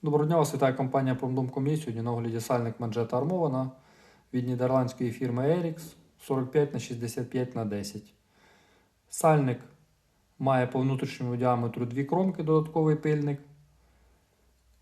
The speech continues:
З іншої сторони має пружину. Виробник сальників Ерікс, Нідерланди.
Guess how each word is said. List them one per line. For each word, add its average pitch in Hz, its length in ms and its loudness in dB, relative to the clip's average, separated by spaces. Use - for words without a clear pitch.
З 127 160 -4
іншої 135 320 0
сторони 120 420 -2
має 120 220 4
пружину. 165 580 -2
Виробник 143 520 4
сальників 117 720 0
Ерікс, 139 400 0
Нідерланди. 165 800 2